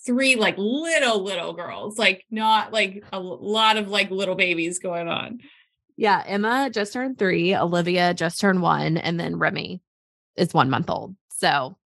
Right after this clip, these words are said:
Speaker 2: it is complete chaos here, but it's been, it's been super fun. And I think the sweetest is seeing my three-year-old, 'cause when Olivia was born, she was two. So she was still very much, like, into her two-year-old self and, like,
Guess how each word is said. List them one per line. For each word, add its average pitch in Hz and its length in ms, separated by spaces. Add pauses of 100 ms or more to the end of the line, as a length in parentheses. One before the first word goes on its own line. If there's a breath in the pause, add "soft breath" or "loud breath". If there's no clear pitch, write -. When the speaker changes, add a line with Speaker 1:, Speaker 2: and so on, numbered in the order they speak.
(440 soft breath)
Speaker 2:
it 196 120
is 226 180
complete 233 360
chaos 127 400
here, - 300 (140)
but 180 360
it's 196 220
been, 208 260
it's 202 200
been 202 180
super 165 320
fun. 143 300
And 180 120
I 185 100
think 185 340
the 180 160
sweetest 175 640
is 175 120
seeing 165 340
my 165 160
three-year-old, 185 540
'cause 190 140
when 170 220
Olivia 202 320
was 175 160
born, 165 400
she 180 120
was 160 160
two. - 460 (400 loud breath)
So 180 500 (440 soft breath)
she - 180
was 247 160
still 202 220
very 180 260
much, 165 320
like, 165 300
into 180 280
her 170 280
two-year-old 170 520
self 165 400
and, 170 140
like, 160 260